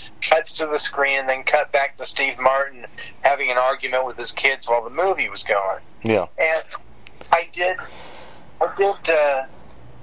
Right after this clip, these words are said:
Speaker 1: about three minutes of it. I worked with a couple of animators there. We didn't send it overseas, and it, it, you know, I mean, for being horrible, at least it was funny looking.
Speaker 2: Mm-hmm.
Speaker 1: And, and then Ron, I get a message from this guy that I'm working with, who's Ron Howard.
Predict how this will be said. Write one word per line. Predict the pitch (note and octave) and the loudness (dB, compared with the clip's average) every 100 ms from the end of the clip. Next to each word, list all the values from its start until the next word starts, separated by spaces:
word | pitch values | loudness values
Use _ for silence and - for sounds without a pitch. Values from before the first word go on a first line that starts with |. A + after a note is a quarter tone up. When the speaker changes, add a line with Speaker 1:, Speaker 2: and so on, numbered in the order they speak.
| - | -2
Speaker 1:
about | - D3+ | 2 2
three | - E3+ F#3 | 0 -2 0
minutes | G#3 G3 E3 - - | 2 2 2 0 2
of | C3+ C#3 | 4 4
it. | D3+ | 4
I | C#3+ | 4
worked | C3+ C#3 D#3 | 2 -2 -2
with | D3 | -2
a | |
couple | C#3+ D#3 - E3 | 4 2 4 2
of | C#3+ | 4
animators | C#3 D#3 D3+ D#3 E3+ D#3 | 2 2 2 2 0 2
there. | C#3+ C#3+ | 2 2
We | C#3 | 2
didn't | B2+ C#3 | 0 0
send | - C#3+ D3 | 2 2 2
it | D3+ | 2
overseas, | D#3 D#3+ F3 - C#3 C#3 D#3 C4+ | 2 2 0 2 2 2 0 2
and | B3 | 2
it, | B2+ C4+ | 2 2
it, | B2+ - | 0 2
you | C3 | 2
know, | B2 - | 4 2
I | |
mean, | B2+ B2 A#2+ - - - - | 0 -2 -10 -12 -12 -12 -2
for | - | 2
being | E3 E3+ D3+ | 2 2 0
horrible, | D#3+ D#3+ F#3 C3+ B2 C3 | 2 4 4 4 2 2
at | |
least | C3+ D#3+ - | 0 -2 -2
it | B2+ | -2
was | A2 | -2
funny | - C3+ E3+ D#3+ | 2 2 2 0
looking. | G2+ G#2 A2 A2+ - | 0 0 -4 -8 -2
Speaker 2:
Mm-hmm. | C#3 B2+ A#2+ C#3 - | 0 0 -2 -6 -2
Speaker 1:
And, | E3 E3 C3+ - - - - | 2 2 0 -6 -16 -10 0
and | E3 F3+ | 2 4
then | G#3+ G#3 | 0 2
Ron, | F3+ D#3+ | 2 4
I | E3 | 2
get | E3 F3+ | 2 2
a | F3+ E3+ | 2 2
message | E3 - F#3+ - | 2 0 -4 -4
from | E3+ | -2
this | D#3+ D#3+ | 0 0
guy | - D3 E3 | 4 4 4
that | E3 | 4
I'm | D#3+ | 4
working | D3+ D3+ D#3+ D3+ | 2 2 -2 0
with, | C#3+ D#3+ D3+ | 2 2 0
who's | D3 C#3+ | -6 0
Ron | C3+ C#3+ D3 | 4 4 4
Howard. | C3 C#3 C#3 C#3+ | 2 4 4 0